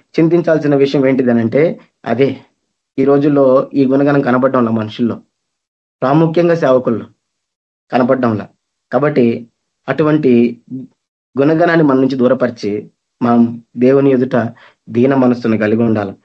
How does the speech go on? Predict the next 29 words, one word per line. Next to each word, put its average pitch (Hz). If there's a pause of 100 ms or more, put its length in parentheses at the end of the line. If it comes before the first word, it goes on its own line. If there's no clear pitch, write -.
(300)
అదే 147
చెబుతున్నాడు 139
పేతురు 143
రాసిన 131 (1080)
మొదటి 123
పత్రిక 135
ఐదో 131
అధ్యాయం 123
ఐదో 120
వచనంలో, 107 (680)
పేతురు 139
రాసిన 131
మొదటి 120
పత్రిక 120 (340)
ఐదవ 143
అధ్యాయము 127
ఐదవ 131
వచనంలో, 117 (380)
"చిన్నలారా, 180
మీరు 151
పెద్దలకు 151
లోబడి 123
ఉండుడి." 117 (520)
అది 131
అంతతోటి 127
ముగిసింది. 127
తర్వాత 139
ఏం 127
చెబుతున్నాడు? 120